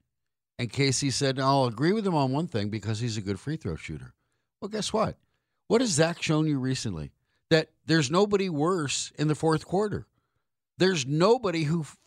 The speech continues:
fails more, who flails as he fails. There's nobody who's less clutch.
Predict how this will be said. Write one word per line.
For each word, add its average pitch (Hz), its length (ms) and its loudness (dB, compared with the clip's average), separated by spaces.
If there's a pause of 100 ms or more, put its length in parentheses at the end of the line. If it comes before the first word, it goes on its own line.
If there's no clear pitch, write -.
(140)
fails 185 560 0
more, 156 600 0 (560)
who 165 100 2
flails 156 1040 -2 (500)
as 120 300 0
he 107 160 -4
fails. 87 720 -10 (520)
There's 165 160 -2
nobody 202 300 0
who's 160 260 0
less 127 360 -2
clutch. - 680 -10